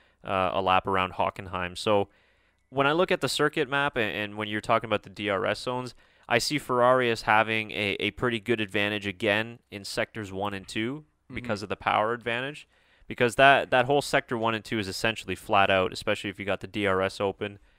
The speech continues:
Speaker 1: on the quali laps.
Speaker 2: Yeah.
Speaker 1: So Ferrari gonna have a decent advantage there. Again, I think that they're gonna struggle once they get into sector three.
Speaker 2: Uh, sorry, yeah, this is for afterwards, but I was just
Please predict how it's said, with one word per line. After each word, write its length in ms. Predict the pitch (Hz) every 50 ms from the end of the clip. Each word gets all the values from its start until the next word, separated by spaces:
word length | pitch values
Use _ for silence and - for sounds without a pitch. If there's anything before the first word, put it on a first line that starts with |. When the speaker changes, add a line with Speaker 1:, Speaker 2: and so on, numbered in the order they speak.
| _ _ _ _ _
Speaker 1:
on 140 | - - 95
the 80 | 95 -
quali 340 | - 120 110 104 104 104
laps. 460 | 98 101 101 107 107 - - - - -
Speaker 2:
Yeah. 200 | 117 117 107 87 - - _ _ _ _ _ _ _ _
Speaker 1:
So 180 | - - 123 113
Ferrari 400 | - - 131 131 135 143 151 147
gonna 180 | 131 147 139 123
have 160 | 131 131 120
a 40 | 120
decent 340 | 110 123 120 120 - 127 117
advantage 380 | 107 117 113 110 110 110 104
there. 220 | 104 117 117 117 - -
Again, 300 | - 120 113 123 123 117
I 80 | 113 110
think 200 | - - 123 110
that 120 | 120 113
they're 120 | - 113 107
gonna 200 | 101 110 107 104
struggle 420 | - - - 110 107 101 107 104 95
once 260 | 101 101 101 - -
they 100 | 104 98
get 240 | 95 - 107 104 -
into 320 | - 104 104 101 - 107
sector 380 | 101 - - 104 - - 107 104
three. 340 | - - 107 107 107 117 117 _ _ _ _ _ _ _ _ _ _ _ _ _ _ _ _ _ _ _ _ _ _ - - _ -
Speaker 2:
Uh, 300 | 143 139 139 139 135 127 - - - - - - - - - _ _ _ _ _ _
sorry, 340 | - - - 127 113 110 107 107
yeah, 80 | 98
this 240 | 95 110 117 - -
is 120 | 120 -
for 360 | - - 131 113 107 98 - -
afterwards, 600 | 101 95 - - - 101 95 90 95 95 - -
but 160 | - 101 95
I 60 | 95
was 120 | 98 98 -
just 300 | 95 90 - - -